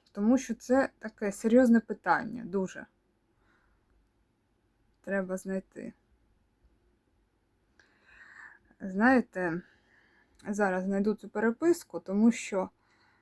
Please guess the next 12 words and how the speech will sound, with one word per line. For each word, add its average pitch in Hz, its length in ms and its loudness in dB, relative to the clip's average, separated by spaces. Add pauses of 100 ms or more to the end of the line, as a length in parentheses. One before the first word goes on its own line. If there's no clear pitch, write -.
(800)
дуже... 196 500 2
Ого, 190 320 -6
знайш-, 190 360 -8
знайшла, 226 420 2
знайшла. 247 600 2
Зараз 247 300 4
я 185 60 -10
вам 170 100 -8
це, 214 200 -4
це, 185 260 -8
це - 240 -2
зачитаю. - 600 0